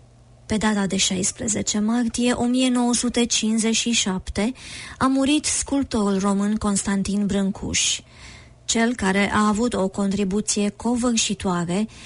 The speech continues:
la înnoirea limbajului și viziunii plastice în sculptura contemporană.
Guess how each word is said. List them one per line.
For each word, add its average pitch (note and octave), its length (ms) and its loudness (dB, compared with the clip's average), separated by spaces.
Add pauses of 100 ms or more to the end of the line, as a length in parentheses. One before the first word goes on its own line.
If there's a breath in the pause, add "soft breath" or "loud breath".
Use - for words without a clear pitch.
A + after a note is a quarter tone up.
(220 loud breath)
la B3+ 420 2
înnoirea B3+ 680 2
limbajului G3+ 760 2
și G#3+ 200 0
viziunii A3 540 2
plastice G3 800 -2
în G3+ 380 0
sculptura G3 880 -2
contemporană. F3 1120 -2